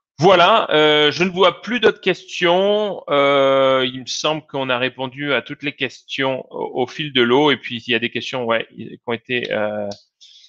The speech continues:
traitées aussi par Thomas. Euh, eh ben, écoutez, ben, je vais pas vous retarder plus longtemps que ça. Je pense que tout le monde a, a faim. Euh, en tout cas, ben voilà, je voulais vraiment, euh,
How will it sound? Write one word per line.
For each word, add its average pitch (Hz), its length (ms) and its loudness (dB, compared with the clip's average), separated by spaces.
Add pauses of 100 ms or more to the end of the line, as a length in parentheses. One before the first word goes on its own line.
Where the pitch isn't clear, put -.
(140)
traitées 151 400 0
aussi 135 340 -6
par - 260 -2
Thomas. 127 360 2 (680)
Euh, 147 480 6
eh 185 60 -2
ben, 175 100 4
écoutez, 170 280 2
ben, 156 420 4
je 123 80 -2
vais 127 100 0
pas 175 140 4
vous 151 320 2
retarder 143 600 0
plus 151 180 -10
longtemps 143 380 -2
que - 60 -20
ça. 170 160 0
Je - 80 -6
pense 143 180 -6
que 135 100 -10
tout - 160 -10
le 147 60 -6
monde 147 160 -2
a, 139 120 -2
a 131 140 0
faim. 170 320 0 (420)
Euh, 135 680 4
en 170 100 2
tout 175 80 -8
cas, 175 120 2
ben 151 100 2
voilà, 135 240 2
je - 80 -8
voulais 139 180 -2
vraiment, 156 460 -2
euh, 120 540 0